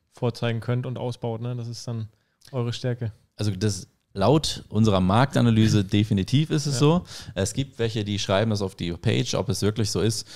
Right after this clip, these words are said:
Speaker 2: äh, sei mal dahingestellt, aber, ähm, wie gesagt, wir scheuen keine Konkurrenz.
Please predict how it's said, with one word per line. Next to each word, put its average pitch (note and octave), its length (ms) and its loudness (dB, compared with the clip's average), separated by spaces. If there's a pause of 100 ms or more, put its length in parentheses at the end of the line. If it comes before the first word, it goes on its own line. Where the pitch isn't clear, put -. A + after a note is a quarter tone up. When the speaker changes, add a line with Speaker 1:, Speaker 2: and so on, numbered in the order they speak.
(140)
Speaker 2:
äh, F#2+ 160 2
sei F2+ 160 2
mal F2 120 0
dahingestellt, A2+ 720 2
aber, F#2 720 2
ähm, F2 340 -4 (760)
wie G#2 80 -2
gesagt, F#2+ 240 0
wir F#2+ 60 -2
scheuen A2 260 0
keine G#2+ 240 -2
Konkurrenz. G#2+ 560 -4